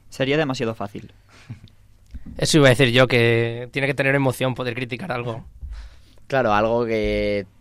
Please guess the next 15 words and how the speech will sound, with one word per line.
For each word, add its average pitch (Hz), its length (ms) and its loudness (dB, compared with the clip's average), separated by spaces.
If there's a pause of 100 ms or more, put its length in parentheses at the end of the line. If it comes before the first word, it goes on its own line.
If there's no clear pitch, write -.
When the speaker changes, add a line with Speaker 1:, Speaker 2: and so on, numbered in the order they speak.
(180)
Speaker 3:
todo 135 160 4
el 139 80 2
mundo 131 180 -4
critica. 123 320 -6
Nosotros 190 500 2 (120)
vamos 165 260 4
un 175 140 -2
poco 147 800 2 (320)
unpopular 143 560 0
opinion, 135 400 -4
se 143 100 -4
dice 123 200 -6
ahora, 123 300 0
que 123 180 -2
es 117 100 -8